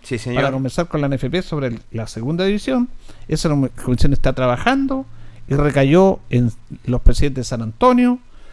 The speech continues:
Speaker 2: de Lautaro de Buin, de Deportes Concepción
Speaker 1: Sí.
Speaker 2: y de Deportes Linares.
Speaker 1: Qué bien.
Speaker 2: Y el vocero de ellos es Guillermo Lee, un hombre muy abierto con los medios de comunicación.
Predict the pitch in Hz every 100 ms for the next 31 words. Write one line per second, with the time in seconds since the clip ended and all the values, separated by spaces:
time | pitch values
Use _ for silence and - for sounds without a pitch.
0 | - - - 127 127 - 127 123 120 -
1 | 269 247 240 240 254 247 240 - - -
2 | - - 117 156 147 - 254 277 - -
3 | 185 165 156 - - 269 254 - - -
4 | 143 151 143 185 202 196 214 226 302 349
5 | 113 - - - _ - - - 139 104
6 | 98 147 196 185 170 - 285 277 226 226
7 | 226 202 190 170 208 196 208 247 165 -
8 | - 151 175 151 180 240 233 220 226 -
9 | 185 175 160 190 190 180 185 185 - 214
10 | 104